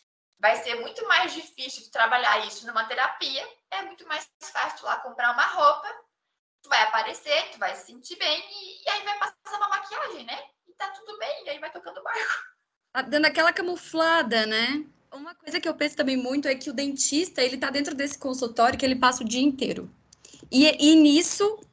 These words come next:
Speaker 2: é, tanto ele, quanto auxiliar, quanto secretária, e et cetera. Mas a gente traz uns vícios de casa.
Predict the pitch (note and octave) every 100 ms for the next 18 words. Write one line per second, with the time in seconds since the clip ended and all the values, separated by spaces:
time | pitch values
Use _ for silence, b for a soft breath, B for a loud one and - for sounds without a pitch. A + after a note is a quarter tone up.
0 | _ D4 C#4+ B3+ B3+ C#4+ C4 C4 A#3 C4
1 | E4 D4 - B3+ B3+ B3 A#3 B3 G#3+ G3+
2 | C4+ D4 - B3+ - B3+ A#3 A3+ A3+ A#3+
3 | C4 C4+ - - A#3 G#3+ A3 G3 b b
4 | b b - D#4 D#4+ D#4+ F4+ F#4 D4+ C4+
5 | F4 D#4 C4+ A3 A#3 A3 A#3+ G#3 G#3 G#3+
6 | F3+ F3+ F3+